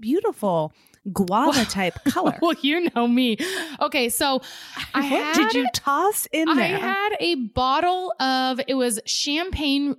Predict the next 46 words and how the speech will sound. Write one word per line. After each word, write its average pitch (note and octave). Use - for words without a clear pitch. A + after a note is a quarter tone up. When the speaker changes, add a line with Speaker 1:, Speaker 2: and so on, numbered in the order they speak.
Speaker 2:
like, A3+
rosé B3
champagne. G3
So B3
it A3+
was, G#3
like, G#3+
a G3+
rosé G3
color, B3
but A#3
I A#3
opened C#4+
it -
last G#3
weekend F#3+
and E3
I F3+
didn't F#3
finish G#3
it F#3
and F#3+
I F#3+
couldn't A3+
find A#3
because F#3+
of F#3
the A3
move A3
and F#3
I F#3+
was F#3+
in G3+
charge G3+
of G3
unpacking G3
the -
bar. A3
I A3+
couldn't, C4+
I A#3+
couldn't C#4
find A#3
the G#3+
champagne G3+
stopper. -